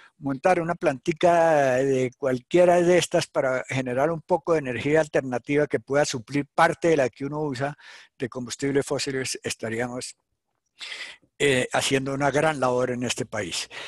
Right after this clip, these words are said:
Entonces, eh, digamos, aquí seguimos con lo nuestro. Vamos a ver la,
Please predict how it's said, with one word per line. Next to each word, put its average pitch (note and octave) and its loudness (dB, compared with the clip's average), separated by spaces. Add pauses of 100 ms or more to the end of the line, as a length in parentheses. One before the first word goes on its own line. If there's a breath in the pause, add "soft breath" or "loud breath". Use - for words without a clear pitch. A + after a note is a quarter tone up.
(140 loud breath)
Entonces, G#3 2 (560 loud breath)
eh, D#3 2 (260)
digamos, D#3+ 2
aquí E3 0
seguimos F3 2
con C3+ -6
lo C3 -4
nuestro. D#3 0
Vamos F#3 2
a E3+ 4
ver D3 4
la, E3+ 4